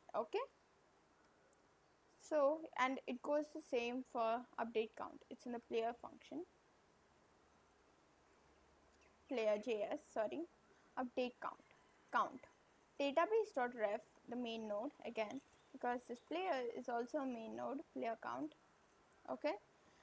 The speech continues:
and what are we referring to? Update c-, player count. So colon count. So instead of count, we are writing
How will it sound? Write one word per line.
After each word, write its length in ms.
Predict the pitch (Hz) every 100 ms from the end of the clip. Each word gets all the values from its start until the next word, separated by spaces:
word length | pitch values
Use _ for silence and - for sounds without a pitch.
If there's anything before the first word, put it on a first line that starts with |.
| - -
and 280 | 359 294 311 - - -
what 220 | 247 262
are 100 | 254
we 80 | 262
referring 460 | 262 240 240 240 247
to? 120 | 285 480 - - -
Update 400 | 220 - 233 247 - -
c-, 220 | - - -
player 280 | 262 247 247 -
count. 280 | - 285 - - - - - - -
So 340 | - 285 294 440 - - - -
colon 400 | 254 233 262 285
count. 260 | 247 208 - - - -
So 260 | 277 254 - - -
instead 240 | 254 -
of 60 | 233 -
count, 300 | 320 277 254
we 80 | 254
are 100 | 233
writing 360 | 220 220 247